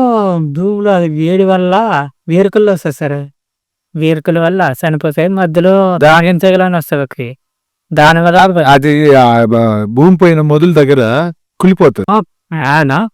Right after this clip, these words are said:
Speaker 1: మాలేక. దా, దా.
Speaker 2: ఆ తెగులు పేరు ఏం పేరు చెప్పు?
Speaker 1: కాండం తెగులు అది.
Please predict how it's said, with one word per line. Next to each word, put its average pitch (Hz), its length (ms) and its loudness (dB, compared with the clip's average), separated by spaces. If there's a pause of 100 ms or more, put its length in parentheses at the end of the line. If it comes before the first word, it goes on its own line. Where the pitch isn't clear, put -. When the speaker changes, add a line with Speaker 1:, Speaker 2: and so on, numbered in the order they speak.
(160)
Speaker 1:
మాలేక. 165 500 0 (240)
దా, 156 220 2 (220)
దా. 156 180 -2 (180)
Speaker 2:
ఆ 151 40 0
తెగులు 190 300 4
పేరు 180 200 6
ఏం 156 140 0
పేరు 139 240 -4
చెప్పు? 160 260 -8 (180)
Speaker 1:
కాండం 190 360 -4
తెగులు 160 260 -6
అది. 131 300 -10